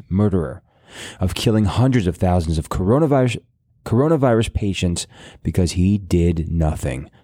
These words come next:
to fight the virus. "Vote for me," Biden appealed to his audience, "because if elected,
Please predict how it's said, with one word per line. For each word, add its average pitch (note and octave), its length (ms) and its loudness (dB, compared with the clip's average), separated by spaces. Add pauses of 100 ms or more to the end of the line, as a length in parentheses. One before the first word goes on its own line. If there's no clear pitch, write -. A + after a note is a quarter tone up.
to G2+ 100 0
fight E2 300 -2
the F#2 80 2
virus. E2+ 560 0 (720)
"Vote D3+ 260 2
for D#3+ 140 0
me," D#3+ 240 4
Biden E2+ 360 2
appealed E2 380 -2
to E2+ 80 -4
his D#2+ 140 0
audience, D2+ 540 -4 (440)
"because G2 380 0
if G#2 100 -2
elected, G#2+ 560 0